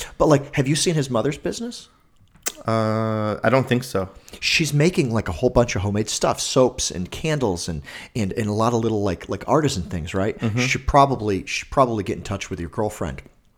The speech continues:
Speaker 1: Um, but she makes a lot of things and she sells them right out of her home.
Speaker 2: Mm-hmm.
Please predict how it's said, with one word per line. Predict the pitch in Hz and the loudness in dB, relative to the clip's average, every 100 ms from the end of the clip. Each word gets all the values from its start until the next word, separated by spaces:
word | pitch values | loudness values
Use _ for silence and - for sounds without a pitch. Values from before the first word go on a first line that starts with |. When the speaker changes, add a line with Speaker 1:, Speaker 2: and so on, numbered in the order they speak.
| _ _ _ - - - | _ _ _ -20 -8 -2
Speaker 1:
Um, | 98 87 - - | 0 -2 -10 -4
but | 135 | 0
she | - | 2
makes | 147 - | 2 2
a | 151 | 4
lot | 127 | 2
of | 120 | 2
things | 165 139 | -2 -2
and | |
she | 131 135 | -2 -2
sells | - 147 170 | 2 0 2
them | 113 | -2
right | 107 104 | 0 0
out | 98 | 0
of | - | -2
her | 92 | -4
home. | 147 156 - | -2 -4 -6
Speaker 2:
Mm-hmm. | 113 110 | -6 -6